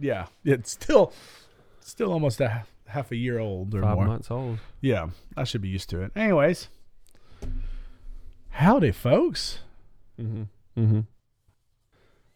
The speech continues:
Speaker 1: Y'all maybe gearing up for spring break.
Speaker 2: Yeah.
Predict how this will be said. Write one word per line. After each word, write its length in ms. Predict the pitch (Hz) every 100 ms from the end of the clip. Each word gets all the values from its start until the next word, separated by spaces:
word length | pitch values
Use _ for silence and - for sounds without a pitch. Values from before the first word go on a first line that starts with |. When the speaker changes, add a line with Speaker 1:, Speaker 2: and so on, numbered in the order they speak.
| -
Speaker 1:
Y'all 80 | 147
maybe 160 | 156
gearing 360 | 139 127 151 151
up 120 | 156
for 160 | - 127
spring 760 | - - - - 131 156 170
break. 560 | 147 135 160 226 - - - - - - - - - - -
Speaker 2:
Yeah. 300 | 110 139 180